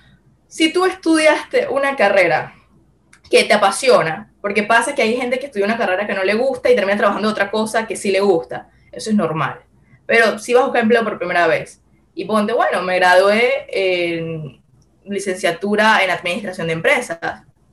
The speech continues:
o licenciatura en psicología. Si estudiaste administración de empresas, tú vas a buscar trabajo dentro de esa área.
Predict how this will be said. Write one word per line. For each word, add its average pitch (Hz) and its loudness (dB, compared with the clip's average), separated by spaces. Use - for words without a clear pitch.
o 196 2
licenciatura 190 -2
en 208 0
psicología. 175 -2
Si - -4
estudiaste 214 2
administración 247 -2
de 214 2
empresas, 262 0
tú 226 -6
vas 214 2
a 247 -2
buscar 202 -2
trabajo 240 2
dentro 208 0
de 170 2
esa 170 2
área. 185 -2